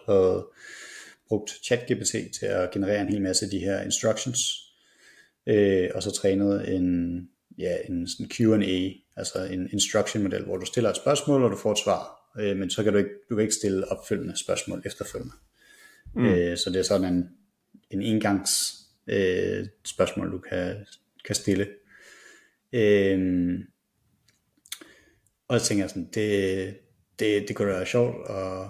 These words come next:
Speaker 1: at prøve at lave en, en, en dansk version af det. Øh, så det, jeg startede ud med, det var, at jeg prøvede at oversætte, øh, de her enoghalvtreds tusind instructions. Altså, de havde et, et engelsk,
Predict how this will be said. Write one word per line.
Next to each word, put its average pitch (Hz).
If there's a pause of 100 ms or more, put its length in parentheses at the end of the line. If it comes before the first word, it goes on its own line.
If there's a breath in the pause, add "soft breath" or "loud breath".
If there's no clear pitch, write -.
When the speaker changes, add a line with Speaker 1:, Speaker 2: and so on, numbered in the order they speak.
(460)
Speaker 1:
at 127
prøve 104
at 101
lave 101
en, 95
en, 90 (240)
en 104
dansk 143
version 127
af 107
det. 127 (420)
Øh, 95
så -
det, 117
jeg 113
startede 104
ud 117
med, 107
det 107
var, 101
at 101
jeg 95
prøvede 104
at 104
oversætte, 104 (360)
øh, 131
de 113
her 107
enoghalvtreds 104
tusind 107 (220)
instructions. 107 (180)
Altså, 98
de 104
havde 95
et, 87
et 107
engelsk, 110